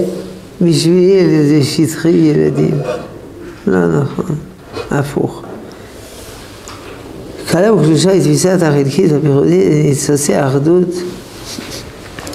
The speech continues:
של פלגות המערכות האלה. פלגות, מערכות.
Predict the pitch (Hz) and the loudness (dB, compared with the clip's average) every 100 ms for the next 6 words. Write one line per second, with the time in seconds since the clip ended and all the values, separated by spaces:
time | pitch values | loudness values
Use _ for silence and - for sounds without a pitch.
0 | - - - - - - - 160 - 156 | -12 -14 -16 -16 -14 -4 0 2 4 2
1 | 156 202 190 170 156 143 147 - 175 - | 4 2 2 2 2 2 0 0 -2 -2
2 | - - 156 151 - - - - - - | -2 0 2 0 -2 -6 -14 -16 -18 -20
3 | - - - - - - - - - - | -20 -20 -20 -20 -20 -20 -18 -18 -18 -20
4 | - - - - - - - - 170 185 | -20 -18 -16 -16 -14 -14 -8 0 2 4
5 | 175 196 165 160 156 143 160 175 180 170 | 4 4 4 2 2 0 0 2 2 2
6 | 170 165 165 - 85 - - - - - | 2 0 0 0 0 -2 -4 -8 -12 -16